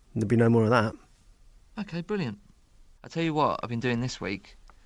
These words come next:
Speaker 2: I went through my followers, people that follow me on Twitter.
Speaker 1: Yeah.
Speaker 2: And, um, I've got some really bizarre people following me. Like, I've got no idea how they would know who I am or, or even why they have a Twitter account.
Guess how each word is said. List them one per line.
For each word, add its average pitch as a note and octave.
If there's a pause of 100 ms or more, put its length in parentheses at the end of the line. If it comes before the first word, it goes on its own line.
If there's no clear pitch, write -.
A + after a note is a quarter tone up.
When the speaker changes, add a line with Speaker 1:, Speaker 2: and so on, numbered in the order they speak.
(340)
Speaker 2:
I -
went B2
through B2+
my A#2
followers, A2+ (520)
people B2
that A2
follow C3
me A2
on G#2+
Twitter. A#2+ (480)
Speaker 1:
Yeah. G2+ (120)
Speaker 2:
And, G#2+
um, G#2+ (520)
I've D#3
got B3
some D3
really D3
bizarre C3
people C3
following A2
me. D#2 (180)
Like, A#2+
I've A2
got B2
no C#3+
idea B2
how A#2
they A2+
would G#2+
know A2 (600)
who B2
I A#2
am G#2+
or, A2+ (220)
or A#2
even A2+
why A#2
they A2+
have A2+
a A2
Twitter -
account. -